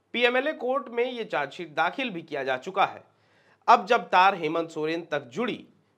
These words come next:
तब साहिबगंज में हो रहे अवैध खनन मामले में हेमंत सोरेन को पूछताछ के लिए बुलाया गया था। दूसरे समन में मुख्यमंत्री सत्रह नवंबर दो हज़ार बाईस को ईडी कार्यालय पहुंचे थे,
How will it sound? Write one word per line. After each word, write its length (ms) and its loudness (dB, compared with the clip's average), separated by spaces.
तब 100 -6
साहिबगंज 600 -6
में 140 -8
हो 180 -4
रहे 220 -4
अवैध 360 -4
खनन 200 -8
मामले 440 -6
में 240 -10
हेमंत 300 -8
सोरेन 340 -10
को 120 -14
पूछताछ 520 -4
के 100 -12
लिए 100 -8
बुलाया 300 -2
गया 200 -14
था। 220 -20
दूसरे 360 -4
समन 260 -2
में 100 -4
मुख्यमंत्री 580 -6
सत्रह 320 -8
नवंबर 400 -2
दो 180 -4
हज़ार 200 -6
बाईस 320 -8
को 120 -8
ईडी 220 -8
कार्यालय 440 -6
पहुंचे 500 -4
थे, 60 -16